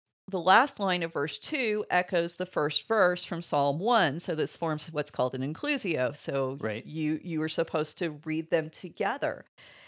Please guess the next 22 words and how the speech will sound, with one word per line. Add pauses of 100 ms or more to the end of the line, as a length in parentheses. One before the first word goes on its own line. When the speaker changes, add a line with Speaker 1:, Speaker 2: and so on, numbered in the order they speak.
(140)
Speaker 1:
So, (800)
like
I
said,
the
Psalms
is
written
in,
in
five
books, (100)
and
this
is
important (280)
to
understand
Psalms
one
and
two,